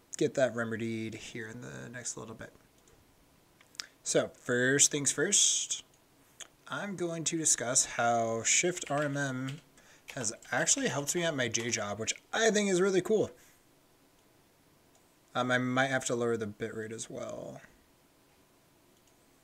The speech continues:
but we'll see. We'll see how that goes. And we'll pause myself to make sure everything's going smoothly. Um, ten zero zero dot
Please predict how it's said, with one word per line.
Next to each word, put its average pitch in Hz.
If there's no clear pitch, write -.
but 104
we'll 208
see. -
We'll 170
see 151
how 123
that 107
goes. 98
And 117
we'll 131
pause 131
myself 123
to -
make 117
sure 117
everything's 113
going 104
smoothly. 107
Um, 123
ten 123
zero 110
zero 98
dot -